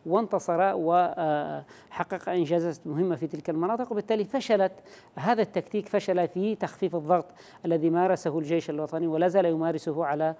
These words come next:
العناصر الإنقلابية المتواجدة في شرق المدينة. نحن اليوم أمام ما يمكن اعتباره عافية عسكرية على الرغم من قلة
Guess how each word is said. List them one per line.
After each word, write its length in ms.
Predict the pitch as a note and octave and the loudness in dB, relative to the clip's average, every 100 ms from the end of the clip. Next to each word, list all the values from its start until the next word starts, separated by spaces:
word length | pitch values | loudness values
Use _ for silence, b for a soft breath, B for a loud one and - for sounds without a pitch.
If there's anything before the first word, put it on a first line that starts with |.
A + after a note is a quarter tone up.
| B B E3+ | B B -2
العناصر 420 | D3+ D3+ D#3 E3+ | 0 2 0 0
الإنقلابية 540 | D#3 D#3 - D#3+ D#3 | -2 -4 -2 0 2
المتواجدة 500 | D3+ C#3 D#3 C#3 C#3+ | 0 0 -2 -2 -4
في 120 | D3 C3+ | -6 -6
شرق 280 | D#3 D#3 | -6 -6
المدينة. 380 | D3 C#3+ B2+ C3 - B B | -10 -8 -10 -12 -18 B B
نحن 240 | G3 G#3+ A3+ | 0 2 4
اليوم 300 | G#3 A3 - | 6 4 2
أمام 440 | F#3+ G#3 A3 G3+ - | 0 2 0 -2 -4
ما 140 | F#3 | 0
يمكن 260 | G3+ G3+ F#3+ | 0 2 0
اعتباره 460 | D#3+ F3 F#3+ E3+ D3+ | 0 0 0 2 4
عافية 600 | D#3+ G#3+ - F3 D#3 A#2+ B - | 6 6 4 0 0 -2 B 0
عسكرية 460 | D#3+ - F#3 F3+ F3 | 0 2 0 2 2
على 180 | D#3 D#3 | 2 2
الرغم 320 | E3+ D#3 D3 B B B | 0 0 -4 B B B
من 440 | D#3+ E3+ A3 A#3+ A#3 - G4+ - - | 2 4 6 4 0 -8 -20 -16 0
قلة 300 | G3 F#3 | 2 4